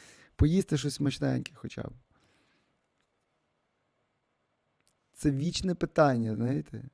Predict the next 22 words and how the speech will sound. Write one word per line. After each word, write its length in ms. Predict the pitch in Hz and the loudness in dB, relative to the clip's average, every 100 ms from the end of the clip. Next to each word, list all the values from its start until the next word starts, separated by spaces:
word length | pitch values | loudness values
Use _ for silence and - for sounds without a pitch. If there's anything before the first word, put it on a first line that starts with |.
| _ _ _ _ _ _ - | _ _ _ _ _ _ -2
Бути 720 | 107 175 180 170 165 165 185 | 8 10 10 10 8 6 0
чи 200 | - 151 | -2 2
не 140 | 151 143 | 4 4
бути. 440 | 139 156 143 131 - - - - | 4 4 4 -6 -12 -20 -20 -14
Звичайно, 540 | 120 135 - 175 202 190 | -4 -2 6 8 8 8
класно, 400 | 165 170 170 170 | 10 10 8 4
коли 440 | 156 156 151 143 - _ | 4 6 6 4 -2 _
є 260 | 123 156 | 4 8
можливість 480 | 143 131 131 170 165 | 8 6 6 6 8
заробити 600 | 139 139 135 156 147 139 - - | 6 6 8 8 8 0 -2 2
і 100 | 147 | 4
на 100 | 139 | 6
власне 340 | 135 120 123 | 4 2 0
житло, 380 | 117 - 190 202 | -2 2 4 4
я 120 | 156 | 4
ще 160 | - 131 | 2 0
раз 100 | - | -2
повторюю, 420 | - - 131 156 | -8 -2 0 0
це 140 | - | -4
вже 140 | 104 113 | -4 -4
я 60 | |
сказав. 420 | - 113 143 185 | -4 -4 -2 -2